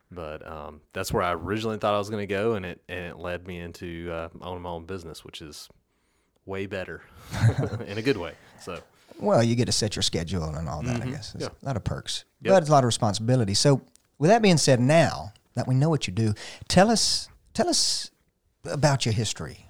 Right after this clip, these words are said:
Speaker 2: if you will.
Speaker 1: Yeah, so, uh, was born here in North Georgia. Um, and, uh, I mean, it's interesting that your ti-, the name of your show is Southern Garden because,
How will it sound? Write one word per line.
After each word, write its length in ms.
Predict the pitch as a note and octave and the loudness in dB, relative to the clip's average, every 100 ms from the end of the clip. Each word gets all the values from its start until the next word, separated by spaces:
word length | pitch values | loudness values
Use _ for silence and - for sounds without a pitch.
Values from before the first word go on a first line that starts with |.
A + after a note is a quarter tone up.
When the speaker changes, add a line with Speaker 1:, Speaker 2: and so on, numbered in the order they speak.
| - | -14
Speaker 2:
if 80 | |
you 80 | G2 | -10
will. 240 | - - - - - _ - | -10 -12 -12 -14 -14 _ -4
Speaker 1:
Yeah, 180 | C#3 E3 | 0 2
so, 540 | - A#2 G#2 G#2 - | 4 4 4 0 -2
uh, 360 | G2 G2+ G2 F#2 F2 - - - _ _ _ _ _ _ - | -2 0 2 -2 -6 -20 -20 -20 _ _ _ _ _ _ -12
was 160 | G#2 | -10
born 280 | - G2+ G#2+ | -4 0 0
here 200 | G#2+ G#2+ | 0 -2
in 60 | G2 | 0
North 220 | G2 G2+ | -2 -2
Georgia. 420 | G2+ G2 F#2+ A2+ - _ _ _ _ | -2 -2 -2 -4 -6 _ _ _ _
Um, 560 | - F2 E2 E2 E2 E2 E2 - - _ _ | -14 -10 -8 -10 -10 -14 -18 -20 -20 _ _
and, 480 | F2+ E2 E2 D#2+ E2 | -14 -12 -10 -10 -8
uh, 300 | D#2+ D#2 E2 | -6 -6 -8
I 40 | E2+ | -10
mean, 180 | F2+ E2+ | -8 -8
it's 160 | - | -8
interesting 460 | C#2 G2 - F#2+ F2 | -10 -10 -8 -8 -8
that 120 | E2+ | -10
your 140 | F2 | -10
ti-, 300 | - G#2+ F2+ D#2+ | -8 -6 -6 -8
the 120 | F2+ | -10
name 220 | F2+ F2+ | -8 -10
of 60 | F2 | -10
your 100 | E2 | -8
show 300 | - F#2 F2 | -6 -6 -6
is 100 | E2 | -8
Southern 320 | - F2+ E2+ | -6 -6 -8
Garden 380 | F2 E2 F2 G#2 | -8 -8 -8 -10
because, 360 | G2 E2 D2+ | -12 -12 -14